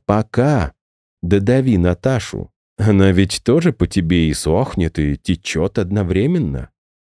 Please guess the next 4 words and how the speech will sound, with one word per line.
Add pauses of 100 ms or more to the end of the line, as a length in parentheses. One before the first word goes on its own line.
(120)
Грубовато. (540)
«Плевать, (140)
зато
правда».